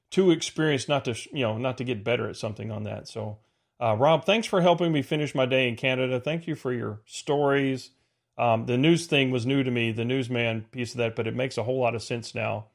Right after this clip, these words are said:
It could come across in such a, a measured manner, and I, I so, I so admire that style. I, I know it's not me. If I tried to be you, I would just be a very badly dressed Les Nessman. So <laughs>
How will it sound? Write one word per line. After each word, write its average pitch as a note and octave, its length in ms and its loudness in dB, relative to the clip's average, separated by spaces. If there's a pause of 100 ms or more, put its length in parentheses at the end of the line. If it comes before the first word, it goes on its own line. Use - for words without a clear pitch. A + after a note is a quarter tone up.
(120)
It - 60 -18
could A2 140 -12
come A#2+ 200 -2
across A#2+ 480 2
in A2 80 -6
such A#2 240 -6
a, G#2+ 160 -4 (160)
a A#2+ 60 -10
measured A2+ 460 -2
manner, A2+ 320 -4
and A2 100 -6
I, G#2+ 140 -8 (140)
I A#2 80 -10
so, B2+ 540 -2 (520)
I A#2+ 100 -2
so F3 380 4
admire C3 560 4
that A#2+ 260 0
style. A2+ 720 -2 (180)
I, - 120 -10
I C#3 140 0
know F3+ 160 8
it's F3 140 2
not D3+ 180 4
me. F3+ 320 -2
If C3 140 -4
I D3+ 80 2
tried D#3 260 2
to C3+ 60 0
be C3+ 120 2
you, C#3 400 0 (280)
I C3+ 80 2
would C3 120 0
just B2+ 160 -4
be B2+ 120 0
a A#2 40 0
very A#2+ 280 -2 (340)
badly A#2+ 380 0
dressed A2+ 360 -4
Les A2+ 240 -6
Nessman. A2+ 380 -8 (520)
So C3 160 -2 (580)
<laughs> F#5+ 460 -14